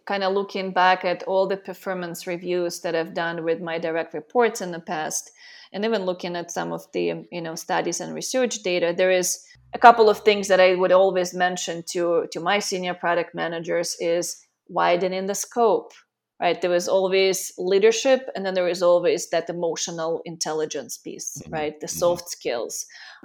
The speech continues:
Speaker 1: You mentioned influencing. Absolutely. Like, we, I think by the time we get to senior product manager role, we know how to influence our designers and our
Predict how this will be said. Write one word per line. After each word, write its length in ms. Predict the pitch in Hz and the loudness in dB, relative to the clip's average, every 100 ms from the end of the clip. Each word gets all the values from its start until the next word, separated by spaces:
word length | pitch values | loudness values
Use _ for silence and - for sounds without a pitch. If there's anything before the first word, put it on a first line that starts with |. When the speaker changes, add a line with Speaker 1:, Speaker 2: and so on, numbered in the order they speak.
| - | -6
Speaker 1:
You 140 | 180 | -2
mentioned 340 | 180 180 190 190 | 0 -2 -4 -6
influencing. 760 | 220 220 175 160 160 160 143 | -6 -4 -6 -6 -8 -8 -6
Absolutely. 640 | 170 - 175 202 277 175 | -6 -4 0 2 2 0
Like, 220 | 170 175 180 | -2 -2 -2
we, 340 | 180 180 - _ _ _ _ - | 0 0 -4 _ _ _ _ -4
I 80 | 185 | 2
think 240 | 208 190 | 2 4
by 120 | 196 | 4
the 100 | 196 | 4
time 260 | 202 196 190 | 2 0 0
we 60 | |
get 240 | 185 185 180 | 0 0 0
to 80 | 180 | -6
senior 360 | - 180 175 | -6 -4 -6
product 380 | 170 175 170 175 | -4 -2 -2 -2
manager 580 | 175 175 175 175 170 165 - _ _ _ _ | -6 -6 -4 2 2 2 -4 _ _ _ _
role, 320 | 180 175 175 | 0 4 4
we 100 | 185 | 2
know 500 | 180 185 180 185 180 - | 0 2 4 4 0 0
how 180 | 175 185 | 0 0
to 160 | - | -2
influence 560 | 170 170 - 170 170 - | -8 -8 -8 -8 -8 -6
our 200 | 160 156 | -4 -4
designers 760 | 180 247 262 247 247 240 240 | -4 0 2 2 2 2 0
and 100 | 175 | -6
our 360 | 165 160 151 | -6 -2 -4